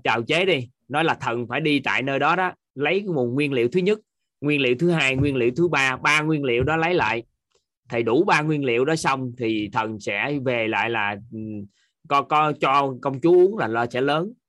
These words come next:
Cái ông nói vậy thì ngươi đi đi. Cái người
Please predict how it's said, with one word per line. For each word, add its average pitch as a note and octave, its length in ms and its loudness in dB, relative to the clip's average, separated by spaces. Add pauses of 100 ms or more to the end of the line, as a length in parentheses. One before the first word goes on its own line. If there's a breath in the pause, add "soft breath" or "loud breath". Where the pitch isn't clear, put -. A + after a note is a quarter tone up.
(520 soft breath)
Cái D3 120 2
ông D#3 140 0
nói F3 160 2
vậy C3 160 2
thì C3 80 2
ngươi D3 240 2
đi D3 180 4
đi. C3+ 260 0 (480)
Cái C#3+ 160 2
người C3+ 280 4